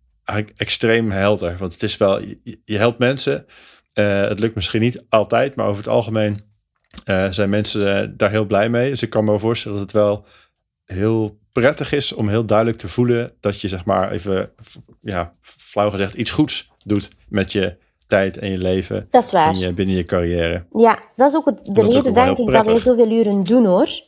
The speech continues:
Speaker 2: Eh, dat je mensen zo zot krijgt om zoveel van hun tijd daarin te steken. Omdat eens dat je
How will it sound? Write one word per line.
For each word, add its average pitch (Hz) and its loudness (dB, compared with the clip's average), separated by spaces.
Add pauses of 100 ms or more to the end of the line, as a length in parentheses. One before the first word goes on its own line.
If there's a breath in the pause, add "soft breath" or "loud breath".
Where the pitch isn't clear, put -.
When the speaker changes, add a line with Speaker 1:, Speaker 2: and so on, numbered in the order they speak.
(600)
Speaker 2:
Eh, 208 4
dat 208 4
je 208 0
mensen 233 2
zo 196 2
zot 233 2
krijgt - 0
om 208 2
zoveel 208 4
van 190 4
hun 185 2
tijd 208 4
daarin 190 2
te 226 -2
steken. 170 -4
Omdat 196 4
eens 277 4
dat 214 4
je 190 -2